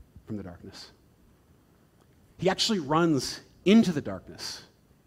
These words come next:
with the light. In, in those places where everyone else, you're, you're, you're sure they would abandon you, right? He actually goes to those places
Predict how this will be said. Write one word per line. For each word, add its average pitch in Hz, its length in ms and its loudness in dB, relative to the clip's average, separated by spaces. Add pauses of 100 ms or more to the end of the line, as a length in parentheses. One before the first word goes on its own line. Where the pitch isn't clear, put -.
with 113 160 -8
the 110 60 -10
light. 95 260 -16 (1500)
In, 180 140 2
in 190 120 6
those 185 140 8
places 220 400 6
where 190 100 2
everyone 226 320 10
else, 190 320 8
you're, 185 120 4
you're, 175 240 4
you're 175 160 2
sure 202 380 6
they 165 240 2
would 160 120 6
abandon 131 360 0
you, 110 120 -6
right? 143 160 -2
He 220 220 -4
actually 185 440 -2 (180)
goes 180 420 4 (260)
to 277 240 10
those 247 240 10
places - 800 2